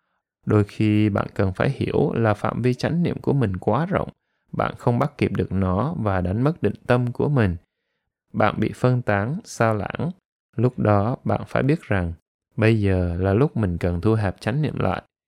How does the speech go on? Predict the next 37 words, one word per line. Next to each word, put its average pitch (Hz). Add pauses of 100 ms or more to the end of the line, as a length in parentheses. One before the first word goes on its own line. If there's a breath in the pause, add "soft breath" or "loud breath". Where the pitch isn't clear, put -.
(260)
Khi -
thu 101
hẹp 95
dần 92
phạm -
vi 107
chánh 107
niệm - (160)
về 101
một 95
đề 101
mục 101
duy 120
nhất, 156 (440)
càng 90
chú 110
tâm, 120 (120)
đề 98
mục 92
ngày 95
càng 95
trở -
nên 127
vi 131
tế 135
hơn 139 (440)
và 90
đến 95
một 131
lúc 135
nào 98
đó, 90 (400)
nó 147
dường 110
như 104
biến 131
mất. 175